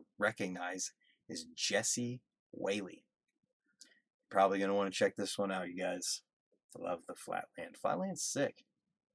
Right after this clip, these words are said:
Moving on from here, we've got a video from Colony with Alex Heim about how to tuck no-hander. Check that one out if you wanna learn how to tuck no-hander. Then we got some product-related things to talk about. First,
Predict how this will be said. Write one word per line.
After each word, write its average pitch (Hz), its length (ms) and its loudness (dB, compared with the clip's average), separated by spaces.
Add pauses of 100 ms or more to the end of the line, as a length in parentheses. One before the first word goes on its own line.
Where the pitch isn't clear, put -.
(760)
Moving 147 240 10
on 131 120 10
from 113 160 4
here, 113 100 8
we've 98 80 2
got 104 140 8
a 101 40 4
video 104 300 4
from - 160 -10
Colony 120 580 2 (200)
with - 180 0 (140)
Alex 101 320 4
Heim 113 400 4
about 92 260 0 (160)
how 101 80 4
to 95 80 2
tuck - 300 0
no-hander. 110 640 6 (420)
Check - 220 2
that 95 140 6
one 95 100 2
out 98 160 4
if - 80 -12
you 92 80 -4
wanna 92 180 -4
learn 95 200 -2
how 95 100 -4
to 90 160 -6
tuck 92 260 0
no-hander. 101 800 0 (400)
Then 104 100 0
we 110 60 6
got 107 160 8
some 101 100 0
product-related 98 680 4
things 98 260 -4
to - 100 -12
talk 110 300 6
about. 110 360 10 (580)
First, - 460 6